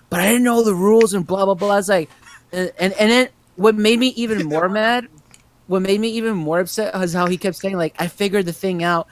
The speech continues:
Speaker 1: And then once I feel like I figured it out, which I do, I figure it out, then I bet on it." It's like, well, you clearly didn't figure this thing out.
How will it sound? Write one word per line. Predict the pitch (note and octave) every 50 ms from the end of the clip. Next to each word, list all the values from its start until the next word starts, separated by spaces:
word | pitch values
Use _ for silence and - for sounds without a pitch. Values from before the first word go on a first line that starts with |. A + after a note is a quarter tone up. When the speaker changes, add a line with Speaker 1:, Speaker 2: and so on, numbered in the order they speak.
| _ _ _ -
Speaker 1:
And | D#3+
then | F3 E3+ E3
once | E3+ F3+ F#3 -
I | G3
feel | F#3 - - F#3
like | F3+ F3+ -
I | D#3+
figured | D#3+ - - F3+ F3 E3 E3+ D#3
it | D#3 D3
out, | D3 D3+ D#3 D3+ D3 - - _ _ -
which | D#3 F3 E3+ -
I | E3+ D#3+
do, | C3 D#3+ F3+ F#3+ E3+
I | D3+
figure | D3+ - - F#3+ F3 D#3+ E3 D3+
it | C#3+ C#3+
out, | D#3 D#3+ D3+ C3 - -
then | D#3+ D#3
I | D#3 D#3
bet | D3 C3+ - D#3+ F3 F#3+
on | F3 D#3 D3+
it." | D3
It's | D3 C#3+ -
like, | E3+ D3+ C#3
well, | D#3+ D#3+
you | E3+ F3+
clearly | E3+ - - - F#3+ G#3 G#3 G3+
didn't | F#3 E3+ F#3+ F#3 E3
figure | - - F#3 F3+ F#3 F3+
this | E3+ E3+ -
thing | - - F3 D#3 D#3+ F#3
out. | G#3+ G3+ F#3 -